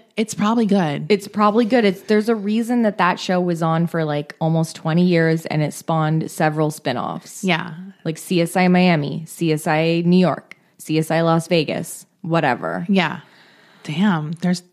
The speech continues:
Speaker 1: that many of them?
Speaker 2: I think so.
Speaker 1: God.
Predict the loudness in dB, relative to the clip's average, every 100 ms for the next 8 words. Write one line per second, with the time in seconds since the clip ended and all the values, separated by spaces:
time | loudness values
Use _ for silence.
0 | _ -4 -2 0 2 0 0 0 2 2
1 | 2 0 0 -2 -2 -2 -2 -6 -8 -14
2 | -18 -16 -12 -10 -12